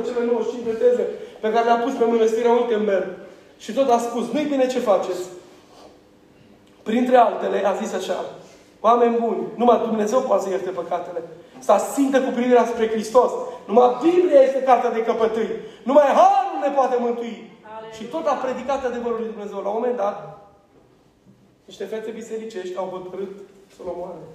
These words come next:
Speaker 1: Și văzând că este în pericol viața lui, Martin Luther s-a retras și a zis: „Nu mai vreau să fac nimic.” Câteva zile, soția l-a tot urmărit, nu se mai ruga, nu mai citea din Biblie, nu mai predica și nu mai făcea nimic.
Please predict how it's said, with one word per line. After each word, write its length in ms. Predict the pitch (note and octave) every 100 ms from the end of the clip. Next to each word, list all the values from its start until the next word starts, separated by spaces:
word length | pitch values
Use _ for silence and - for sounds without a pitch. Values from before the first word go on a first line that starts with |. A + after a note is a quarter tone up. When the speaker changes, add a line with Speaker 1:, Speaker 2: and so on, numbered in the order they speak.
| - _ _ _ _ _ _ - - _ _ _ _ _ -
Speaker 1:
Și 80 |
văzând 400 | G3 F#3+ G#3+ C#4 -
că 60 | B3
este 460 | A#3+ A#3+ A3+ A3+ A3
în 60 | G#3+
pericol 420 | G#3+ A#3 A#3+ A3
viața 360 | A3 A3+ A#3 A#3 A3
lui, 340 | A#3 A#3 - - - _
Martin 380 | G#3+ G3+ G3 A#3
Luther 240 | A#3+ G#3+ G3
s-a 140 | G3+ F#3+
retras 280 | F#3 F3+ E3
și 80 | F#3
a 100 | -
zis: 100 | G#3 - - -
„Nu 60 | G3+
mai 100 | F#3
vreau 120 | F#3
să 120 | - F3+
fac 80 | E3+
nimic.” 160 | E3 D#3+ E3+ - _ _ _ _ _ _ _ _ _ _ _ _ _
Câteva 320 | G3+ G#3+ A3+ B3+ A#3+
zile, 200 | A3+ G3 G#3+ G#3
soția 280 | F#3+ A3 G#3+
l-a 160 | G3+ G#3+
tot 120 | G#3+
urmărit, 400 | F#3+ F#3+ F#3 F#3+
nu 60 | F#3+
se 60 | G#3+
mai 160 | A3
ruga, 260 | G3 F3+ F#3+ - - - _ _ -
nu 60 | F#3+
mai 180 | G3+ G3+
citea 180 | G#3 G#3
din 100 | G#3+ F#3+
Biblie, 340 | - F#3 F#3+ - - - - _ F#3+ G3
nu 40 | B3+
mai 100 | A#3+ A3+
predica 440 | A3 A3 F#3+ G3 G#3 - - -
și 60 | G#3+
nu 60 |
mai 100 | G3+ F#3+
făcea 220 | F#3+ F#3
nimic. 200 | F3+